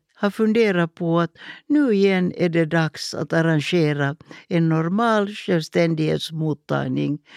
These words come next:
efter det tungt isolerande coronapandemin. Och jag svarade att det är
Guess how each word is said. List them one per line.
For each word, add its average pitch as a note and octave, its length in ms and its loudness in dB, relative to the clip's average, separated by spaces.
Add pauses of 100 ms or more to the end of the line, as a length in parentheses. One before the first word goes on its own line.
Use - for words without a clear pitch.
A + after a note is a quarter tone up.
(360)
efter F3+ 480 0
det E3+ 280 0 (640)
tungt A3+ 560 2
isolerande D#3+ 1120 2 (140)
coronapandemin. C#3+ 1800 -2 (2000)
Och A3+ 80 2
jag B3 180 4
svarade F3+ 760 2
att E3+ 140 -6 (300)
det A3+ 80 0
är A3 100 2